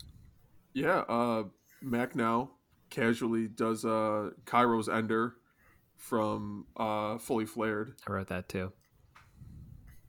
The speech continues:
Speaker 1: And, and it just gets thrown in the middle of a montage.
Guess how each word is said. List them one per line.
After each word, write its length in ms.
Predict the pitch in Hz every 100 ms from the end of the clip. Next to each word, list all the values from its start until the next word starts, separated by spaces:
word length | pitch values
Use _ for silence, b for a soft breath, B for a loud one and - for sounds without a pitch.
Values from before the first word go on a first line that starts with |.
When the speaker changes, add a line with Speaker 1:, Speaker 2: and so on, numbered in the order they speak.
| - _ _ _ _ _
Speaker 1:
And, 160 | 131 123
and 80 | 120
it 40 | 120
just 160 | 120
gets 140 | 127 -
thrown 300 | - 117 113
in 80 |
the 60 | 110
middle 180 | 107 107
of 60 |
a 60 | 107
montage. 580 | 104 104 101 110 110